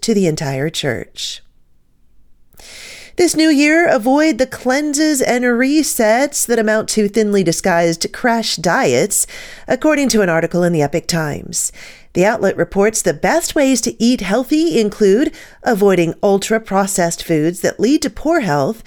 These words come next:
and opt for good meats, like those grass-fed, as well as farm-to-table fruits and veggies.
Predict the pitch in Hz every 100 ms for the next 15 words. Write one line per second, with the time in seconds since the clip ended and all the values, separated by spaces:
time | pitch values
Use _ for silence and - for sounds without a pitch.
0 | - - - - 202 226 240 - 226 185
1 | 214 262 196 175 294 202 - - - -
2 | - - 226 - 208 208 208 202 214 214
3 | - 226 254 127 131 - - - - 202
4 | 240 220 208 214 220 208 202 208 202 170
5 | - 254 254 - - 156 160 208 190 101
6 | 92 - -